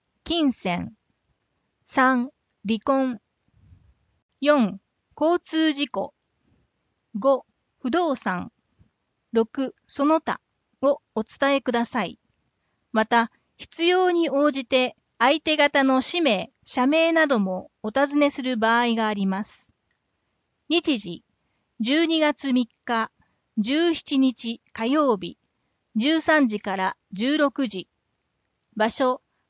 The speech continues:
浅口市役所。対象、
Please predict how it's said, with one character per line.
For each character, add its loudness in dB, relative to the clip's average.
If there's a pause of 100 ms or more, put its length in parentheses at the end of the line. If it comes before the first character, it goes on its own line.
浅 0
口 -4
市 -6
役 0
所。 -6 (880)
対 4
象、 -2